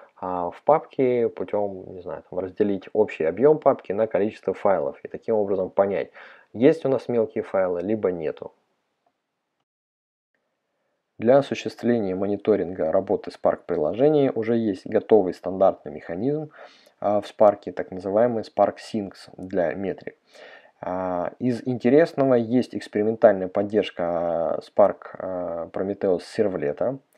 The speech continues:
то есть уже готовый endpoint, э, внутри вашего приложения, из которого Prometheus может забирать информацию.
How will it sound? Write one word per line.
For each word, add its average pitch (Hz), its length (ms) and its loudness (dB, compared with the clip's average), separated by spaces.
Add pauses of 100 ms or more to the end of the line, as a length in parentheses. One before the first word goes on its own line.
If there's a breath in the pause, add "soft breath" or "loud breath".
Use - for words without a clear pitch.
(360 soft breath)
то 90 100 -8
есть 87 180 -10
уже 92 220 -2
готовый 101 460 4
endpoint, 90 720 -2
э, 82 440 -2
внутри 101 320 -4
вашего 90 320 2
приложения, 104 1200 -2 (100)
из 113 140 -10
которого 95 580 2 (180)
Prometheus 101 580 0
может 90 300 -4
забирать 92 400 0
информацию. 90 720 -6